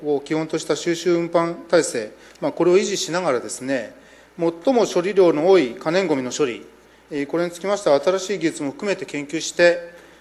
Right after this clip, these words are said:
えー、内容によっては分別方法など、三系統も必要ではないかと考えております。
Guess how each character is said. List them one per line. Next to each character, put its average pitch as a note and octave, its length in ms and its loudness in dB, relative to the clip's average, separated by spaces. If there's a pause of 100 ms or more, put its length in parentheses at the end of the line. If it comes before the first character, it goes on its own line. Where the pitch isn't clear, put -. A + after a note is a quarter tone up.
(160)
え C#3+ 120 -6
ー、 - 20 -6
内 D3+ 200 -2
容 E3+ 100 0
に E3+ 80 -2
よ F3 60 -2
っ - 20 -4
て F3 120 0
は G#3+ 120 8
分 D#3 180 0
別 F#3 220 -2
方 A#3 100 -2
法 D#3+ 180 0
な C3+ 140 -4
ど、 A#2 300 -8
三 D#3 200 -8
系 D#3+ 140 -4
統 C3 180 -12
も A2 60 -18
必 - 160 -18
要 D3 80 -6
で D3+ 60 -4
は C3 80 -6
な A2 80 -14
い - 20 -20
か - 80 -20
と - 120 -20 (520)
考 C3 140 -14
え B2+ 40 -14
て A#2+ 100 -20
お G#2 40 -20
り G2 60 -20
ま G2+ 80 -20
す。 - 200 -16